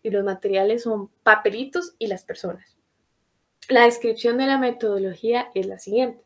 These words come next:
Las charadas son papelitos con diferentes nombres de cosas o animales en un límite de tiempo. Por ejemplo, yo tengo un papel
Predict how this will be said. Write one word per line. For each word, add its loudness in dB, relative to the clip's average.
Las 6
charadas 4
son 0
papelitos -2
con -6
diferentes -6
nombres 0
de 0
cosas 4
o -6
animales -6
en -2
un -6
límite -6
de -6
tiempo. -2
Por 6
ejemplo, 0
yo 0
tengo 2
un -10
papel 4